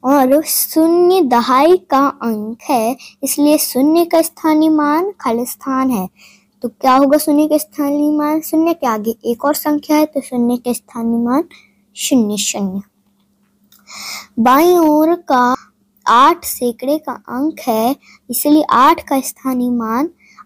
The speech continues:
आठ सौ होगा, क्योंकि आठ के आगे दो संख्या हैं तो आठ सौ लिख देंगे हम। इसी प्रकार संख्या छह सौ सात में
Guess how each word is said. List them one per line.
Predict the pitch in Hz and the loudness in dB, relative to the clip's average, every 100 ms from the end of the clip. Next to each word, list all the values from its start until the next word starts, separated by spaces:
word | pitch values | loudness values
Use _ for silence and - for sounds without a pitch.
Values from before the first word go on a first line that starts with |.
| 226 | 2
आठ | 247 269 | 2 2
सौ | - 320 | 0 0
होगा, | 240 226 262 | 0 -2 -6
क्योंकि | - 254 226 - - | -6 -8 -8 -14 -6
आठ | 240 285 330 | 0 2 0
के | - 294 | -8 -4
आगे | 254 214 214 277 285 - - - | -2 -2 0 0 -2 -10 -20 -10
दो | 226 277 | -4 -2
संख्या | 269 247 226 - 277 | -2 -2 -2 -4 -4
हैं | 311 269 202 196 _ _ _ _ _ | -2 0 -2 -4 _ _ _ _ _
तो | 233 247 339 - - | -2 0 0 -2 -4
आठ | 240 214 208 | -2 -2 -6
सौ | - 247 | -6 -4
लिख | 226 220 | -2 -2
देंगे | 240 240 262 | -2 -2 0
हम। | 262 254 262 285 _ _ _ _ _ _ _ _ _ _ _ _ - - - - | 0 0 -2 -4 _ _ _ _ _ _ _ _ _ _ _ _ -16 -16 -10 -4
इसी | 254 - 349 | -2 2 0
प्रकार | 349 302 - 277 294 | 0 -4 0 2 2
संख्या | 311 262 240 233 226 247 - | 0 -4 -4 -4 -4 -4 -6
छह | - 254 277 | -2 0 0
सौ | - 339 | -2 -4
सात | - 233 220 - 214 | -2 -2 -2 -6 -8
में | 208 185 | -8 -8